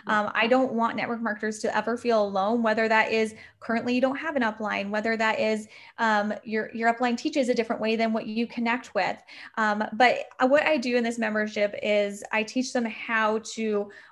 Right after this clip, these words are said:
Speaker 2: market on social media without having to send cold message invites, which we all do not enjoy. Um, I do trainings every month. We do live Q and A calls, we have a Facebook community with accountability every week. So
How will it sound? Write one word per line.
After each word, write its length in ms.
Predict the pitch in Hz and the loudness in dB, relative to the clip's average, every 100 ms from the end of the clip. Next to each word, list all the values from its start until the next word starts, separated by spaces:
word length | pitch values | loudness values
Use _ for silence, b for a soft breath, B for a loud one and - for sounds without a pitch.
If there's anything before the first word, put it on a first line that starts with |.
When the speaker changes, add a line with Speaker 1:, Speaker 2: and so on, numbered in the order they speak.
| - | -4
Speaker 2:
market 520 | 214 208 208 269 269 | 0 0 2 2 2
on 160 | 233 | 0
social 320 | 226 220 214 202 | -2 -6 -8 -10
media 360 | 202 208 240 | -6 -2 0
without 300 | 233 226 214 | 0 -2 -2
having 220 | 233 262 | 0 0
to 80 | 262 | 0
send 240 | 262 208 202 | 0 -4 -2
cold 220 | 196 190 | -4 -2
message 280 | 185 190 190 | -6 -8 -12
invites, 580 | 180 175 - - - - | -10 -6 -6 -6 -12 -8
which 240 | 208 - | -8 -8
we 220 | 220 220 - - | -8 -8 -8 -4
all 300 | 202 214 247 | 0 2 2
do 140 | 254 | 2
not 240 | 233 202 - | -2 -2 -6
enjoy. 640 | 196 190 180 175 175 185 B B B - | -8 -8 -6 -4 -4 -6 B B B 0
Um, 260 | 208 202 | 2 2
I 120 | 208 208 | 0 -2
do 520 | 208 214 202 202 214 b _ | 0 0 2 0 -4 b _
trainings 440 | - 277 269 262 | 4 6 6 6
every 180 | 254 254 | 4 4
month. 340 | 233 240 240 233 | 2 2 0 -2
We 120 | 214 | -6
do 160 | 208 | -6
live 280 | 202 196 196 | -2 0 0
Q 180 | - 202 | -4 -6
and 100 | 202 | -2
A 100 | 202 | -2
calls, 720 | 196 208 196 190 190 190 - - | -2 -2 2 2 2 0 -4 -16
we 80 | 226 | -8
have 200 | 214 208 | -2 -2
a 60 | 196 | -2
Facebook 440 | 190 190 - 190 | -6 -4 -4 -4
community 460 | 214 196 190 190 190 | -6 -8 -6 -8 -8
with 180 | 190 - _ - | -10 -12 _ -16
accountability 720 | 185 196 185 185 175 180 175 | -10 -6 -6 -4 -4 -4 -6
every 260 | 185 185 185 | -8 -8 -10
week. 280 | 185 226 | -10 -12
So 340 | - 202 185 | -8 -2 -2